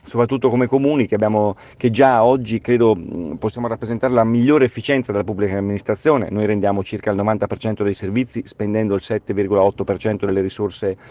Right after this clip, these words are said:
eh, de-, mm, eh, dello Stato, ehm, ma dobbiamo fare di più e possiamo farlo anche nelle città piccole e nelle città medie, bisogna crederci di più. E poi abbiamo, avremo un ruolo molto importante dal punto di vista del governo di questo processo per il privato.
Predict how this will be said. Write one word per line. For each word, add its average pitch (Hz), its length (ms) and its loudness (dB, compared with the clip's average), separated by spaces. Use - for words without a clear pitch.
eh, 101 200 0
de-, 104 280 0
mm, 98 240 -2
eh, 92 480 -2
dello 104 220 0
Stato, 160 520 -2
ehm, 123 720 4
ma 135 140 2
dobbiamo 131 260 2
fare 117 220 0
di 139 100 -6
più 123 240 2
e 156 60 4
possiamo 120 320 -4
farlo 107 320 0
anche 110 400 0
nelle 107 160 -2
città 98 260 -2
piccole 120 380 -2
e - 20 0
nelle 104 140 -2
città 117 220 -2
medie, 101 320 0
bisogna 104 280 -4
crederci 104 420 -2
di 95 100 -6
più. 87 180 -6
E 135 100 0
poi 127 160 4
abbiamo, 143 200 2
avremo 110 440 2
un 117 120 2
ruolo 127 400 8
molto 123 260 4
importante 135 560 0
dal 120 80 4
punto 120 200 0
di 127 60 6
vista 135 160 2
del 113 120 2
governo 120 380 4
di 107 60 -4
questo 113 240 -2
processo 131 500 0
per 98 160 -6
il 101 120 -4
privato. 98 520 0